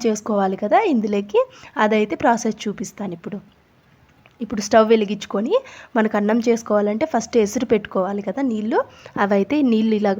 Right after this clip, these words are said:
పెట్టేసుకొని స్టవ్ అయితే వెలిగించేసుకొని ఇక్కడ మనకి మీరు ఇందులోకి హోల్ గరం మసాలా ప్యాకెట్, హోల్ గరం మసాలా ప్యాకెట్ ఉంటుంది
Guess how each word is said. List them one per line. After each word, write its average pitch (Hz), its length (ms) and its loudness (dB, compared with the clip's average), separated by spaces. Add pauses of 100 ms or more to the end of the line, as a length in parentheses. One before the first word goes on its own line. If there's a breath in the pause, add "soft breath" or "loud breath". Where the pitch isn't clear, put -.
పెట్టేసుకొని 202 680 -2 (320 loud breath)
స్టవ్ 208 240 2
అయితే 208 300 2
వెలిగించేసుకొని 202 800 -4 (600 soft breath)
ఇక్కడ 233 220 4
మనకి 233 500 0 (400 loud breath)
మీరు 233 180 6 (140)
ఇందులోకి 226 600 2 (380 soft breath)
హోల్ 226 280 8
గరం 240 200 4
మసాలా 233 300 2 (100)
ప్యాకెట్, 220 400 -4 (360)
హోల్ 233 280 8
గరం 240 220 4
మసాలా 226 320 0
ప్యాకెట్ 214 500 -2
ఉంటుంది 202 340 0